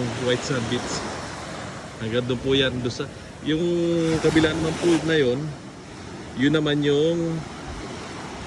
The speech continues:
kamag-anakan na pinuntahan namin, mga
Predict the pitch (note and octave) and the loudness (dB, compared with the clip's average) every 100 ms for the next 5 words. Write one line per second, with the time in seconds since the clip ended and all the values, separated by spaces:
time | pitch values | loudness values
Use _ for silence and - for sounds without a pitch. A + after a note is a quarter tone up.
0 | - - - C3+ C3+ C3+ C3+ B2+ C3 B2+ | -10 -12 -4 -2 2 2 2 0 -2 0
1 | C3+ C3 B2 B2+ B2 A#2+ B2 B2 A#2 - | 0 0 0 -2 0 0 0 0 -2 -2
2 | A#2 A#2 - - - - - A#2 A#2+ A#2+ | -2 -2 -4 -6 -8 -10 -8 -2 0 2